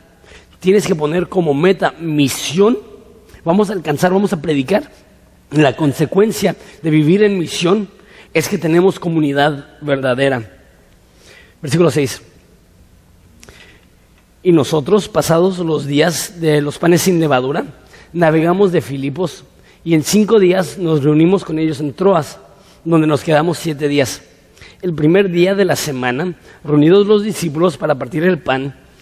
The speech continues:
Pablo les enseñaba, habiendo de salir al día siguier-, siguiente, y alargó el discurso hasta la medianoche.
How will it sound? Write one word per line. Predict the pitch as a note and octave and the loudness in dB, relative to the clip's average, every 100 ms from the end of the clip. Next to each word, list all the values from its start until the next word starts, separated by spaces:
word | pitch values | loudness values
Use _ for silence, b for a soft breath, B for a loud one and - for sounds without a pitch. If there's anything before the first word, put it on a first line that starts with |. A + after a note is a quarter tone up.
| - - | -16 -2
Pablo | F3 G3 G#3+ | 0 4 2
les | F#3 C#3 | 0 -4
enseñaba, | D3+ A#2+ C3+ B2 B2+ F3 E3 B B - | -4 -4 -2 -2 0 -2 -6 B B -10
habiendo | D3+ E3 F#3+ | 0 4 4
de | |
salir | F3 D#3+ D#3 D#3 | 2 0 0 -2
al | C#3 | 0
día | C#3+ | -2
siguier-, | C#3+ E3+ E3+ D3+ B2+ D3 D#3+ | -2 -4 -2 -2 -2 -6 -4
siguiente, | D#3+ D#3+ C3+ B2+ E3 B B | 0 2 0 -2 -4 B B
y | D3+ | 0
alargó | E3+ E3 D#3 D3+ G#3+ | 2 4 2 2 2
el | A#3+ | 2
discurso | A3 - G3+ D#3+ G3 | -2 -2 -4 -2 -2
hasta | D3 | -2
la | C3+ | -2
medianoche. | C3+ D3 C#3 B2+ - | 0 0 0 -4 -10